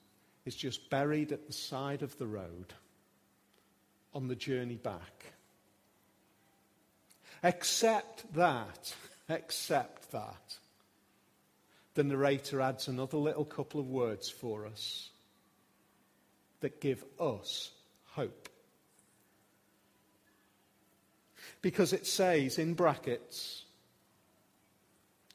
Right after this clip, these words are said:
"So I buried her there beside the road to Ephrath," that is Bethlehem. I,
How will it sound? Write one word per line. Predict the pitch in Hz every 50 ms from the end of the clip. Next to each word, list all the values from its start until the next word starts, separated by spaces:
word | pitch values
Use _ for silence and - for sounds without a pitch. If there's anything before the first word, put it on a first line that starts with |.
| - _ _ _ _ _ _ _ _ _ _ _ _ _ _ _ _ _ _ _ _ _ _ _ _ _ _ _ _
"So | - - - 147 131
I | 131 131
buried | - 143 143 147 156 160 160 -
her | 165 151
there | 147 151 143 135 131 135 131 127 131 127 - - - -
beside | - 123 - - - 151 135 139 135 139 139 135 -
the | - 135
road | 117 127 127 123 120 120 117
to | - - 139
Ephrath," | 123 123 127 127 - - 117 101 95 90 87 - - - - - - - _ _ _ _ _ _ _ _ _ _ _ _ _ _ _ -
that | 135 131 127 113 - -
is | 143 143 127 98 87 90 92 95 - - - - - - - _ _ _ _ _ _ _ _ _ _ _ _ _ _ _ _ _ _ _ _ _ _ _ _ _ _ -
Bethlehem. | 123 110 101 - 147 127 - - - - - 98 92 - - - - - - _ _ _ _ _ _ _ _ _ _ _ _ _ _ _ _ _ _ _ _ _ _ _ _ _ _ _ _ _ _ _ _ _ _ _ _ _ _ _ _ _ _ - - _ _ _ _ _ _ _ _ _ _ _ _ _ _ _ _ _ _ _ _ _ _ _ _ _ _ _ _ _ _ _ _ - - - - - - - - - - -
I, | 160 185